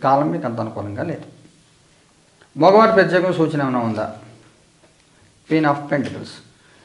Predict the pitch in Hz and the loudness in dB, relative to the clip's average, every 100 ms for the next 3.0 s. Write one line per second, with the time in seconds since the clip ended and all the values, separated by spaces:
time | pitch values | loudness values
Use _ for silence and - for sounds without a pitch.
0 | - 143 170 185 175 160 143 156 - 143 | 0 4 8 8 6 2 -2 -2 -2 -6
1 | 139 127 123 110 104 - - - - _ | -4 -4 -4 -4 -6 -10 -14 -20 -20 _
2 | _ _ _ - 135 127 120 113 - | _ _ _ -10 -4 -4 -4 -6 -10